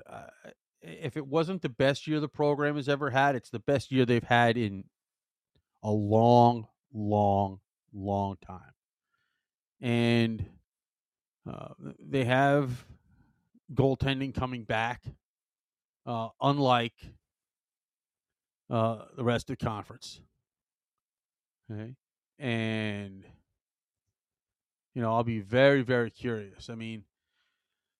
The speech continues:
<sighs> their head coach, Scott Borick, took over a team that had not had a winning season as I look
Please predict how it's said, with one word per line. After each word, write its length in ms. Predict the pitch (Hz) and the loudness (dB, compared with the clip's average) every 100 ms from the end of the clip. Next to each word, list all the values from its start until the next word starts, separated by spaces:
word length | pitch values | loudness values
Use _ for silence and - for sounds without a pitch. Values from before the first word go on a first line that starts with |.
| _ - | _ -10
<sighs> 60 | 95 - - _ _ _ _ _ _ _ _ _ _ _ _ _ _ _ _ _ - | -8 -8 -10 _ _ _ _ _ _ _ _ _ _ _ _ _ _ _ _ _ -8
their 180 | 143 139 | -2 2
head 240 | 143 135 | 2 0
coach, 480 | - 139 139 - - - - - | 2 2 2 -4 -10 -14 -20 -20
Scott 360 | - 127 127 - | -4 -2 -2 -4
Borick, 400 | 120 120 127 - - _ _ _ _ _ _ _ _ _ _ _ _ _ _ _ _ | -4 -4 -8 -16 -20 _ _ _ _ _ _ _ _ _ _ _ _ _ _ _ _
took 160 | 139 131 | -4 0
over 300 | 131 120 120 | 2 2 -2
a 60 | |
team 560 | 117 - 120 120 120 117 _ _ _ _ _ _ 123 | -4 -6 -4 -4 -8 -12 _ _ _ _ _ _ -6
that 120 | 101 | 0
had 280 | 117 127 120 | 4 4 4
not 280 | 123 120 107 | 2 2 2
had 180 | 117 | 0
a 60 | 107 | 0
winning 300 | 107 110 107 | -6 -8 -12
season 640 | - 120 120 117 123 120 117 _ _ _ _ _ _ _ _ _ _ _ _ _ _ _ _ _ _ _ 220 | -12 -8 -6 -6 -8 -10 -14 _ _ _ _ _ _ _ _ _ _ _ _ _ _ _ _ _ _ _ -10
as 240 | 117 104 | -8 -6
I 100 | 107 | -6
look 200 | 110 123 | -6 -10